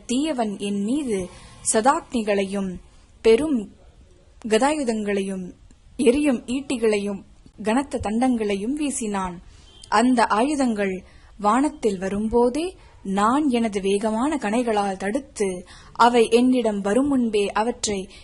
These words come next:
இரண்டு மூன்று துண்டுகளாக்கினேன். அதனால் வானத்தில் பெரும் சத்தம் இருந்தது. சால்வன் தாருகனையும்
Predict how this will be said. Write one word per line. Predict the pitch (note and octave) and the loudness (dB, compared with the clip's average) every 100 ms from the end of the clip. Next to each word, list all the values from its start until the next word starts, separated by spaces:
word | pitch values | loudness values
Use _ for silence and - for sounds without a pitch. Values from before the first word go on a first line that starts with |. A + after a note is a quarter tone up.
| - | -6
இரண்டு | A3+ C4 D#4+ D4+ | 0 2 2 0
மூன்று | B3 A#3 G#3+ G#3 | 0 0 -2 -4
துண்டுகளாக்கினேன். | G#3+ B3+ B3+ G#3 F#3+ - G3 F#3+ F#3 F3+ - - - - | -4 -2 -2 -2 -4 -8 -8 -8 -8 -12 -18 -20 -20 -12
அதனால் | G3+ G3 G3+ G#3 D4 - - | -8 -4 -2 -2 -4 -8 -16
வானத்தில் | F#3 G3 G#3+ A3 G#3 G3 G3 | -4 0 0 -4 -4 -6 -4
பெரும் | G#3 G3+ C#4 | -2 -2 -2
சத்தம் | D#4+ A3 - G3 B3 | -4 -6 -6 -8 -4
இருந்தது. | D4 C4+ A3 G3+ G3 F#3 F3+ - - - - - - | -2 -2 -2 -4 -6 -8 -12 -20 -20 -20 -16 -8 -4
சால்வன் | G3+ G3+ G3+ A3+ E4 - | 0 0 0 -4 -6 -4
தாருகனையும் | G#3+ A3+ C4 B3+ G3+ F#3+ G#3+ | 0 2 2 0 -4 -4 -8